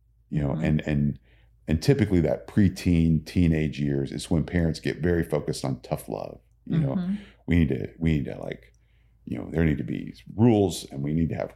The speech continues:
Speaker 1: consequences
Speaker 2: Mm-hmm.
Speaker 1: and, you know, and, and we need to think up something that's so bad that you'll never do that again, you
Speaker 2: Yeah.
Speaker 1: know? Um, and realizing that, like, in a, in most kids who are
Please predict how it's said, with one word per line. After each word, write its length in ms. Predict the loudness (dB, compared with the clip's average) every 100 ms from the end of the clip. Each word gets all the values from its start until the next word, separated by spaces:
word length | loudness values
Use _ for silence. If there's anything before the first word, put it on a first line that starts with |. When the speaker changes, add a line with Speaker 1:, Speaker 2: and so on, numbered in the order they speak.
| -6
Speaker 1:
consequences 800 | 0 0 2 2 2 0 -2 -4
Speaker 2:
Mm-hmm. 140 | -4
Speaker 1:
and, 340 | -2 0 -2 2
you 180 | 2 2
know, 100 | 0
and, 240 | -2 -2 _ _ _
and 160 | -2 4
we 120 | 6
need 160 | 6 4
to 60 |
think 220 | 2 0 0
up 140 | 0
something 320 | 0 0 0
that's 200 | 0 -2
so 280 | -2 2 2
bad 320 | 2 2 0
that 80 | 0
you'll 200 | -2 2
never 380 | 6 6 6 4
do 220 | 2 2 2
that 180 | 2
again, 420 | 0 0 -2 -2 -4
you 140 | 0 2
Speaker 2:
Yeah. 140 | 2
Speaker 1:
know? 160 | -2 -6 _ _ _ _ -4
Um, 380 | 0 0 0 -4 _
and 140 | 0 4
realizing 440 | 4 4 4 4
that, 140 | 2 0
like, 180 | -4 0
in 100 | 2
a, 100 | 2 2
in 120 | 2
most 300 | 4 0 -2
kids 480 | -2 -2 -4 -14 -10 0
who 220 | 2 4
are 300 | 2 -2